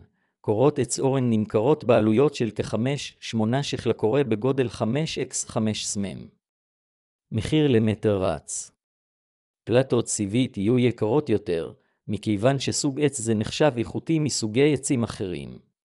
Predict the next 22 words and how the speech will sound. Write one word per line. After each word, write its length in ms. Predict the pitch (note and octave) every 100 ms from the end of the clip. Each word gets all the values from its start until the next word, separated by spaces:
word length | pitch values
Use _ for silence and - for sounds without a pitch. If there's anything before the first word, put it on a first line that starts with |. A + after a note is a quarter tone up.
| _ _ _ _ _ _ -
מחיר 340 | G#2+ - E3+ -
פלטות 380 | A2+ C3 B2+ -
סיבית 400 | - G2+ C#3 B2
יכול 300 | - D3 C3
לנוע 260 | A2+ C3
בין 220 | A2 A2+
כחמישים, 760 | A2 G#2+ G#2 F#2+ - F#2+ E2 - _ _ _ _ -
מאה 260 | A2+ D#3+
שלושים 400 | E3+ D3+ - C#3 A#2+
וחמישה 500 | G#2+ G#2 F#2+ C#3+ C#3
שך 220 | - -
לפלטה 480 | G2+ G#2 G2+ C3 B2
בגודל 460 | A2 A2+ C3 B2
מאתיים 460 | A2 - C3+ C#3+ B2+
ארבעים 300 | G#2 A2 C3
וארבע 380 | G#2+ G#2 G#2+ B2
אקס 220 | B2 -
מאה 280 | A2 A2+ C#3+
עשרים 360 | A#2+ - C#3
ושתיים 500 | A#2+ - - C#3 A#2+
סמם 440 | A2+ - G2+ G2+ G#2
זאת, 400 | F#2 F#2 -